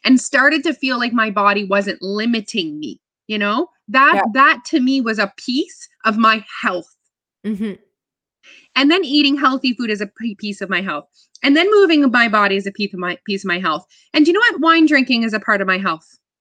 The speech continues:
Speaker 2: Yeah.
Speaker 1: And the only person that is allowed to decide what is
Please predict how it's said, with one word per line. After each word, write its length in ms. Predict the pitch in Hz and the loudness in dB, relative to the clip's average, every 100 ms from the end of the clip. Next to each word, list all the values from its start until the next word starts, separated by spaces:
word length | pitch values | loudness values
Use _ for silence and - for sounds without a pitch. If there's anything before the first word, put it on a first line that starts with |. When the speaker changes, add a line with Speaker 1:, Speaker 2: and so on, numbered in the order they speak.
| _ | _
Speaker 2:
Yeah. 200 | 202 190 - _ _ _ _ _ _ _ _ _ - | -8 -8 -8 _ _ _ _ _ _ _ _ _ 0
Speaker 1:
And 140 | 254 | 4
the 100 | 254 - | 4 2
only 460 | 269 311 330 349 370 | 2 2 2 2 0
person 560 | 370 339 - - - _ _ _ _ _ _ _ - _ | 0 0 -2 -16 -18 _ _ _ _ _ _ _ -20 _
that 140 | 254 240 | 0 0
is 160 | 269 | 0
allowed 520 | 269 254 247 254 294 - | -2 -2 2 2 2 -2
to 80 | 339 | -4
decide 560 | 339 - 277 185 170 | -6 -2 0 0 -2
what 200 | 190 233 | -2 0
is 180 | 262 - | 0 -4